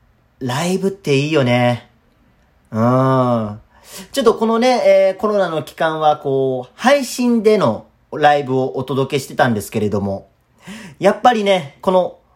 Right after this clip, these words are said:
お客さんがいてる、いてないで、やっぱりこの感じと言いますか、まあ、モチベーションっていうのもあるんですけども、なんですかね、なんて言うたらいいんやろ。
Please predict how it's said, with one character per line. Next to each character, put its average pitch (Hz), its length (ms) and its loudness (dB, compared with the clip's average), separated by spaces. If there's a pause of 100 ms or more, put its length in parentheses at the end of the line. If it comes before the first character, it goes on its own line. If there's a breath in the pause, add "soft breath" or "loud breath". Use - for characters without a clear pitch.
(140)
お 190 100 0
客 214 220 -2
さ 226 180 -4
ん 226 40 -2
が 190 100 0
い 190 200 -6
て 220 140 6
る、 208 300 0
い 196 80 -10
て 226 180 0
な 190 140 4
い 139 60 0
で、 123 340 -2 (460 soft breath)
や 226 100 2
っ 226 80 -10
ぱ 254 60 4
り 233 80 4
こ 202 140 0
の 190 360 2 (600)
感 214 340 2
じ 208 160 -4
と 151 100 2
言 143 180 0
い 147 40 -2
ま 147 160 0
す - 160 -14
か、 110 360 -2 (420)
ま 165 260 -2
あ、 165 40 4
モ 165 200 0
チ 214 220 -4
ベ 226 320 4
ー - 20 0
シ 220 180 -6
ョ 240 120 -6
ン 233 40 -8
っ - 40 -18
て 208 120 -2
い 202 40 6
う 190 40 -2
の 180 80 -2
も 156 140 2
あ 165 60 0
る 180 120 -6
ん 190 280 -8
で 160 100 -8
す - 140 -12
け 160 120 -6
ど 147 120 -4
も、 147 180 -2
な 147 180 -6
ん 185 100 -10
で 202 100 -2
す 196 100 -8
か 190 100 4
ね、 180 160 -4
な 180 140 -4
ん 190 40 -8
て 202 60 -6
言 196 80 0
う 190 40 -4
た 190 80 2
ら - 20 -2
い - 40 -2
い - 20 -6
ん - 20 -4
や 170 80 -4
ろ。 156 240 -2